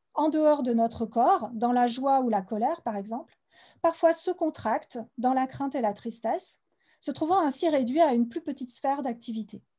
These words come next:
Willis revient sur ce double mouvement de contraction et d'expansion de l'âme corporelle dans le chapitre huit du De Anima Brutorum, intitulé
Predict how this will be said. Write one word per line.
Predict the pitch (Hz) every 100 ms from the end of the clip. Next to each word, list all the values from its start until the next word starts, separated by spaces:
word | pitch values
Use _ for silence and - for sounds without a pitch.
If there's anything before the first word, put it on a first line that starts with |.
| _ _ _ _ _ _ _ _ _ _ _ -
Willis | 277 392 -
revient | 339 320 349
sur | 359 269
ce | -
double | 240 311 339 294
mouvement | 285 269 302
de | 269
contraction | 240 311 - 294 - 320 302
et | 277
d'expansion | 196 262 254 - 294 - 302 285
de |
l'âme | 214 226 233
corporelle | 226 - 220 247 330
dans | 277
le | 247
chapitre | 247 359 339 339 -
huit | 277 294 - 214
du | 214
De | 202
Anima | 247 247 247 233
Brutorum, | 214 285 294 214 254 339 208 - _ _ _ -
intitulé | 262 262 - 247 240 330